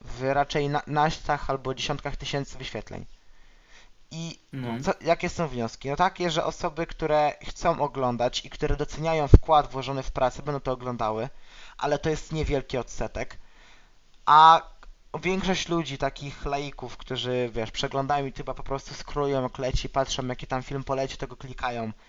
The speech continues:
Speaker 1: Jakoś nie zastanawiają bardziej, co chcą obejrzeć. Takiego kanału nie dostaną w poleconych. Nie obejrzą go. I jeśli to nie jest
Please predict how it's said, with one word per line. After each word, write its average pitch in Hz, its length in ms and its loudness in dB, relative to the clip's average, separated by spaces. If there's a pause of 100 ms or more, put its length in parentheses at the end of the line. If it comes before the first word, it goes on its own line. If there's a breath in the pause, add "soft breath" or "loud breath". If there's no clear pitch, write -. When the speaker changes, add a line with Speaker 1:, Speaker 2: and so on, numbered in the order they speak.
(320 loud breath)
Speaker 1:
Jakoś 135 360 -4
nie 135 80 -4
zastanawiają 127 640 -2
bardziej, 117 280 0
co 127 140 -8
chcą 127 220 -6
obejrzeć. 113 520 -6 (540)
Takiego 175 420 -4 (640)
kanału 160 380 2
nie 151 100 -2
dostaną 123 400 -2
w - 80 2
poleconych. 113 580 -6 (560 loud breath)
Nie 180 180 6
obejrzą 127 460 2
go. 127 220 -2 (560 loud breath)
I 170 80 -6
jeśli 202 300 0
to 262 200 4
nie 196 160 2
jest - 380 -2